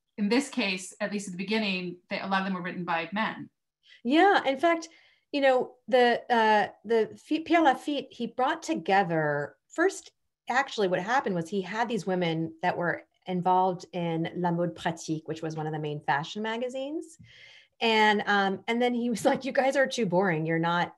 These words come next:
Speaker 2: thinking outside the box." And so he brought in some of his photographers and people who were doing more innovative work in his, he had a kind of mainstream other, uh, sports magazine,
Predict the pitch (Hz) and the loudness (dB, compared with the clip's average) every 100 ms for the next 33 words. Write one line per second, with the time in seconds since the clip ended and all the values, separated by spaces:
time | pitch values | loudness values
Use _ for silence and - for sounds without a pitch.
0 | _ 220 214 180 160 - 151 151 180 170 | _ -2 0 0 0 2 0 2 2 2
1 | 165 - - - - - - 208 220 208 | 0 -6 -20 -20 -20 -20 -4 -2 0 -2
2 | 233 175 208 208 233 226 208 196 202 180 | -2 0 2 2 0 0 0 0 -2 0
3 | 180 170 - 175 - - 294 277 269 - | -2 -4 -8 -10 -10 -4 -2 0 0 0
4 | 196 180 175 185 202 208 196 180 175 170 | 0 0 -2 -6 -6 -4 -2 -2 -2 -2
5 | 170 196 - 190 175 170 170 156 175 165 | 0 -2 -4 -4 -2 -2 -4 -4 -2 -2
6 | - 180 170 175 160 - _ _ _ 196 | -6 -6 -4 -2 -4 -8 _ _ _ -4
7 | 196 190 180 185 165 175 170 175 175 180 | 0 2 0 -2 -2 -2 -2 -2 -4 -4
8 | 165 160 180 175 - 165 151 151 - 240 | -4 -2 -2 -2 0 0 2 0 -2 -2
9 | 226 - 156 156 151 135 226 | -2 0 -2 -2 -6 -6 -8